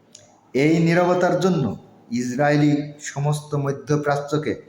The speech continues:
একদিন নিজের করায়ত্তে আনবে অথবা দখল করার মতো দুঃসাহস সঞ্চয় করবে। ফলে মধ্যপ্রাচ্যের মধ্যে সৌদি আরব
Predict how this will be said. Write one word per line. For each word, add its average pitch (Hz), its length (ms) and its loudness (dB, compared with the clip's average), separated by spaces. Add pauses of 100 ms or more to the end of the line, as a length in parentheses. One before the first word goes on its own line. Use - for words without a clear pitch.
(260)
একদিন 135 560 0 (320)
নিজের 139 480 -2
করায়ত্তে 139 520 0
আনবে 127 380 0 (460)
অথবা 147 760 0
দখল 143 420 -2
করার 139 300 0
মতো 135 200 -2
দুঃসাহস 135 580 0 (420)
সঞ্চয় 117 540 -6
করবে। 104 360 -6 (1600)
ফলে 147 520 0
মধ্যপ্রাচ্যের 165 840 0
মধ্যে 131 580 -2 (120)
সৌদি 151 480 0
আরব 165 440 0